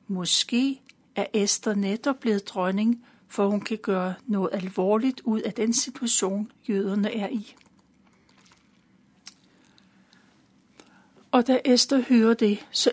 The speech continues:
indser hun alvoren, og hun erkender, at hun har et særlige muligheder og en særlig ansvar.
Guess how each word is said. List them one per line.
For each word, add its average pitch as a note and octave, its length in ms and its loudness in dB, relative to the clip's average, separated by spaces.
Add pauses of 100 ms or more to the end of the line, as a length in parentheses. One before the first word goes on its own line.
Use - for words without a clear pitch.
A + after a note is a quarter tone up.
indser B3 460 6
hun A#3+ 320 2
alvoren, G#3 640 -2 (680)
og B3+ 180 6
hun B3 200 10
erkender, B3+ 680 2 (200)
at A#3+ 140 0
hun A#3 160 4
har G#3+ 160 0
et A3+ 120 0
særlige G3+ 560 4
muligheder G#3+ 680 2 (420)
og A#3+ 80 4
en G#3 80 4
særlig F#3 540 -2
ansvar. F#3+ 520 -4